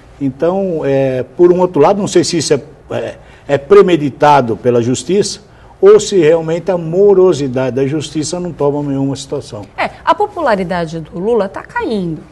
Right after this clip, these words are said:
Speaker 2: Não é mais a mesma. Isso aí a gente não tem como não, não dizer, mas, por outro lado, Iberê, o que causa preocupação é que ele ainda tá nas pesquisas e lidera as pesquisas aí pra,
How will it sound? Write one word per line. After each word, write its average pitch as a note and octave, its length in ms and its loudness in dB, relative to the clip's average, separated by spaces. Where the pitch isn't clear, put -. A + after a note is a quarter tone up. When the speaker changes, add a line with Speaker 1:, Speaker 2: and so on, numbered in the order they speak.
Speaker 2:
Não A3+ 160 -6
é G3+ 140 -2
mais A3 260 -6
a C4 60 -6
mesma. F3+ 400 -6
Isso E3 240 -12
aí F3 60 -8
a - 20 -10
gente F#3+ 260 -12
não G3+ 140 -8
tem G3 160 -8
como G#3 300 -8
não, G3 520 -6
não F#3 120 -10
dizer, G3+ 340 -4
mas, E3+ 420 -8
por - 140 0
outro C#4+ 240 -4
lado, B3+ 320 -4
Iberê, G3 260 -4
o G3 60 -6
que F#3+ 140 -14
causa D4 340 -8
preocupação A3 840 -12
é A#3 100 -8
que B3 120 -12
ele C4+ 140 -10
ainda A#3+ 560 -6
tá A3+ 100 -6
nas D4+ 220 -8
pesquisas C#4 680 -8
e A3+ 120 -6
lidera A3+ 480 -4
as G#3 100 -10
pesquisas A3 640 -8
aí G3 220 -6
pra, F#3 280 -10